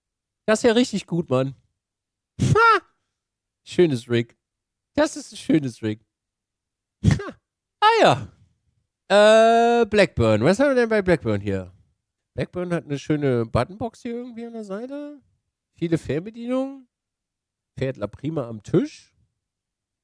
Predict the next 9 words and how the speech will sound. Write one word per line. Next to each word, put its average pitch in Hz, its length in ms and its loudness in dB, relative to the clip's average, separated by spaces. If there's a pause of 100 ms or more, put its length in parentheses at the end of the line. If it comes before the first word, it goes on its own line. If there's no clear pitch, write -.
Ultrawide, 180 720 -4
okay. 160 500 -12 (500)
Oh, 87 160 -20
da 92 180 -8
gab's 139 260 -16
einen 165 80 -12
La 170 60 -8
Prima 165 340 -8
Bundle. 92 420 -12